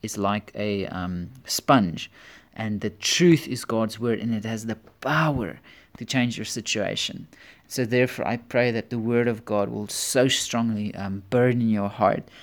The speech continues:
the truth of God's word. Um, like the disciple, disciples that were walking to Emmaus, and Jesus spoke to them about the scriptures and revealed himself in the scriptures and took communion, well,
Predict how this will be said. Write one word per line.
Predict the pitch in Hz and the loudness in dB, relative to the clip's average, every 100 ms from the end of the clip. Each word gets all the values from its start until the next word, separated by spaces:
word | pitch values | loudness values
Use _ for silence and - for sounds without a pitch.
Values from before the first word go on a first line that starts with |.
| - _ | -20 _
the | - - | -16 -8
truth | - 143 135 - | -4 2 2 0
of | 113 - | -6 -2
God's | 107 104 - | 0 0 -4
word. | 110 107 98 101 - - - _ | -4 -2 -2 -6 -12 -20 -20 _
Um, | 104 107 113 | -4 -2 0
like | 113 110 | 0 -2
the | 117 | -4
disciple, | 117 - 123 123 - 113 110 101 - _ - - 117 | -4 2 4 4 0 -2 -2 -6 -14 _ -20 -14 -10
disciples | 117 - 113 113 113 | -6 2 2 0 -4
that | 107 | -4
were | 107 | -4
walking | 107 110 117 117 127 117 | -4 0 0 0 -2 -4
to | 120 | -2
Emmaus, | 110 107 101 60 - - - - - _ | 0 0 0 -2 -6 -10 -16 -20 -20 _
and | 113 110 | -8 -2
Jesus | 117 117 117 | 0 0 -2
spoke | - - - 131 135 | -4 -6 -2 0 0
to | - 110 | -6 -4
them | 107 98 120 _ _ _ _ _ _ - 123 | -2 -2 -6 _ _ _ _ _ _ -12 -4
about | 113 113 - | -2 -2 -4
the | |
scriptures | - - 143 131 - 90 69 - - | -10 -6 -4 -4 -6 -8 -8 -10 -10
and | 113 117 | -6 -4
revealed | 117 113 101 131 139 | -2 -4 2 4 4
himself | 127 - 110 117 - - - - - | 2 0 -2 -2 -6 -20 -20 -20 -4
in | 127 | -2
the | 120 | 0
scriptures | - - 135 131 110 104 107 | -2 -2 -2 -2 -6 -6 -6
and | 107 113 | -6 -6
took | - - | -10 -6
communion, | 120 120 123 135 127 | -2 0 2 2 0
well, | 113 113 113 | 0 -2 -4